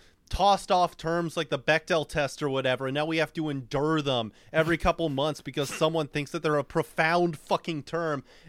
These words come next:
and not just what this fucking rapist decided to use that day in order to fit in with the changing scene of Hollywood.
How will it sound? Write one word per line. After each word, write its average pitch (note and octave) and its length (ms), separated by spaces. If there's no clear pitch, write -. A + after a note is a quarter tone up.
and D#3 100
not F3+ 240
just F3 240
what F3+ 220
this F3+ 160
fucking F3+ 560
rapist D#3+ 520
decided D3+ 540
to C#3 100
use C#3 380
that C3 300
day C3+ 200
in B2+ 100
order C#3+ 220
to C3 60
fit D#3 320
in D#3 240
with C#3 180
the C3+ 80
changing D3+ 480
scene D#3 300
of C3 80
Hollywood. E3+ 560